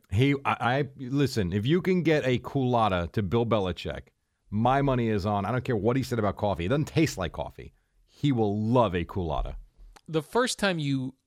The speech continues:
Speaker 2: are getting into, when you want to be someone who drinks coffee, the best route to go is Dunkin' Donuts and have them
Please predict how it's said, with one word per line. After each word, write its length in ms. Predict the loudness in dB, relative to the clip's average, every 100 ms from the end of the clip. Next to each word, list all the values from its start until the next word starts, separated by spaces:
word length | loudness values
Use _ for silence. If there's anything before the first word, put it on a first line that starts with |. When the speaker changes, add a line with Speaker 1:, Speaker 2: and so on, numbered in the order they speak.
| -2
Speaker 2:
are 180 | 0
getting 420 | 0 0 0 0 -4
into, 640 | -6 -6 -6 -6 -6 -8 -8
when 160 | -6
you 100 | -6
want 320 | -4 -2 -2
to 120 | -2 -4
be 240 | -4 -4
someone 320 | -4 -4 -4
who 80 | -6
drinks 300 | -4 -4 -4 -6
coffee, 480 | -6 -8 -10 -18 -20 -8
the 180 | -4
best 300 | 0 4 6
route 260 | 6 6 4
to 60 | 2
go 220 | 2 2
is 140 | 2
Dunkin' 360 | 4 4 4 0
Donuts 520 | -2 -4 -8 -10 -12 -16 _ _
and 160 | -6 -4
have 260 | -2 -2 -2
them 240 | -4 -4